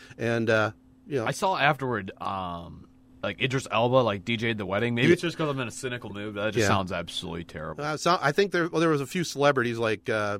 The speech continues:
Speaker 1: George Clooney was there with his wife. Oprah was there. I mean,
Speaker 2: Saw
Speaker 1: th-,
Speaker 2: that.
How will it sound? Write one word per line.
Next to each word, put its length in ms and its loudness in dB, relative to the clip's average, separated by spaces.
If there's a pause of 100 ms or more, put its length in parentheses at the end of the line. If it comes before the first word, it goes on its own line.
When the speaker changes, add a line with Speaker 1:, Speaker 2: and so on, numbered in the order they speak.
Speaker 1:
George 320 2
Clooney 300 2
was 140 -2
there 200 2
with 100 0
his 160 0
wife. 400 2
Oprah 400 2
was 200 -2
there. 320 2
I 40 0
mean, 240 -4 (160)
Speaker 2:
Saw 160 -12
Speaker 1:
th-, 120 -4
Speaker 2:
that. 220 -14